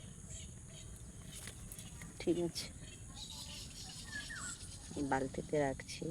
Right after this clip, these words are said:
করলাগুলো। ঠিক আছে, এই পাশে দেখো ঢেঁড়স গাছ হয়েছে,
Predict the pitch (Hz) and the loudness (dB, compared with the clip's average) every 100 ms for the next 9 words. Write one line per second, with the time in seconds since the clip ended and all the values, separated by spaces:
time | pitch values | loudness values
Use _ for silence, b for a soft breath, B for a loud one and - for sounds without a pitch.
0 | 202 B B B - - 151 143 139 131 | -2 B B B -4 2 4 4 2 0
1 | 143 190 - - B B B B - - | 0 0 -2 -8 B B B B -10 -10
2 | - - - 160 - - 160 - 160 - | -10 -4 2 4 2 2 2 2 0 2
3 | 151 - 143 147 143 139 - 147 147 151 | 0 0 0 2 2 0 2 2 4 2
4 | 143 | 2